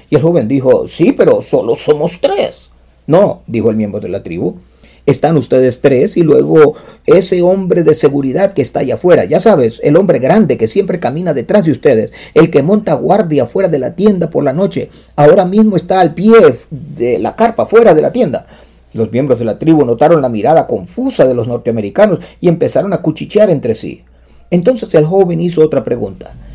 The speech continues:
"¿Qué aspecto tiene este cuarto tipo?". Inmediatamente los miembros de la tribu empezaron a hablar animadamente y una palabra se repetía y una y otra vez. "Malika, Malika".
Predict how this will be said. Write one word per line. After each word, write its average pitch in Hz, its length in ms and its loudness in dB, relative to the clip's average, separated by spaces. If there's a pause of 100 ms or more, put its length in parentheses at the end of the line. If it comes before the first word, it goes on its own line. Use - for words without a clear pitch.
(280)
"¿Qué 381 180 -4
aspecto 277 680 0
tiene 226 800 2
este 175 340 -2
cuarto 123 1200 2
tipo?". 127 380 -2 (340)
Inmediatamente 123 640 -2
los 107 140 -4
miembros 127 320 -2
de 120 40 -4
la 104 140 -4
tribu 170 220 0
empezaron 143 420 -2
a 117 60 -4
hablar 139 580 0
animadamente 135 920 -2 (260)
y 147 140 2
una 214 280 6
palabra 180 320 0
se 170 140 2
repetía 143 420 -2 (100)
y 156 120 -2
una 196 200 -4
y 180 40 -2
otra 170 240 -4
vez. - 420 -10
"Malika, 120 560 -2 (120)
Malika". - 520 -6